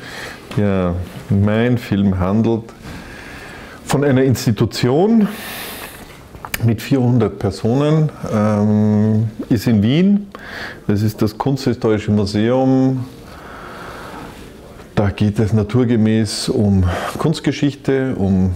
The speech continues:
Bilder, um Kunstwerke, um bekannte Objekte, glaube ich, um weniger bekannte, aber eigentlich vor allem um,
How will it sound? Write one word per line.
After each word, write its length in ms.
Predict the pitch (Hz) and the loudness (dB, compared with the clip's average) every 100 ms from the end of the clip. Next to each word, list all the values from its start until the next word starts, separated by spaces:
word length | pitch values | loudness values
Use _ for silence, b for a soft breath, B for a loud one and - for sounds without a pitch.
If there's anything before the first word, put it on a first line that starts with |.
| - | 0
Bilder, 720 | 127 139 127 123 123 123 101 | 2 4 4 4 2 2 0
um 420 | 98 92 90 92 87 B B - | 2 2 2 0 -2 B B -2
Kunstwerke, 960 | 143 131 - 110 107 - 110 107 107 104 | 0 0 2 2 2 0 0 2 2 0
um 340 | 95 92 90 92 - - B B B B B B B B B B B B - - | 0 2 2 2 -4 -18 B B B B B B B B B B B B -10 -4
bekannte 540 | - 110 123 139 139 | 0 2 0 2 2
Objekte, 580 | 110 113 123 120 - 117 | 4 2 2 0 -2 0
glaube 360 | 113 113 113 117 | 2 2 4 2
ich, 200 | 107 92 | 0 0
um 160 | 90 | 2
weniger 320 | 117 143 127 | 4 2 2
bekannte, 640 | 123 120 - 107 110 117 98 | 0 -2 -2 -2 0 0 0
aber 200 | 104 107 | 2 0
eigentlich 360 | 101 123 135 | 0 2 0
vor 220 | - 113 90 | 0 -2 0
allem 280 | 113 135 | 0 0
um, 420 | 113 120 120 120 | 0 2 4 4